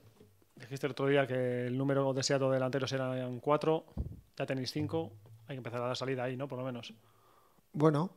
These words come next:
Speaker 2: em, sí es verdad que, que tenemos cinco delanteros, nos gustaría que hubiera cuatro y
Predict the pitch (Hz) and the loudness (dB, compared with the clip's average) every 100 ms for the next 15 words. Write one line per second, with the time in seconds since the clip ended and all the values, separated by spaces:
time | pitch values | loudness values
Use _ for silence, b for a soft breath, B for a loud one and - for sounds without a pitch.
0 | - - 135 123 123 123 123 - 135 - | -12 -4 2 4 4 2 0 -4 -2 2
1 | 123 120 120 127 147 131 123 120 - 123 | 4 4 6 6 6 6 4 2 0 0
2 | 117 - 117 117 117 123 120 123 120 120 | 0 0 -2 0 2 2 4 4 4 4
3 | 143 151 147 135 120 117 117 120 120 117 | 6 6 4 2 -2 -2 0 0 0 2
4 | 123 120 120 123 120 120 139 139 147 165 | 2 4 4 4 4 6 6 8 6 6
5 | 175 117 110 - - | 4 -2 -4 -4 -6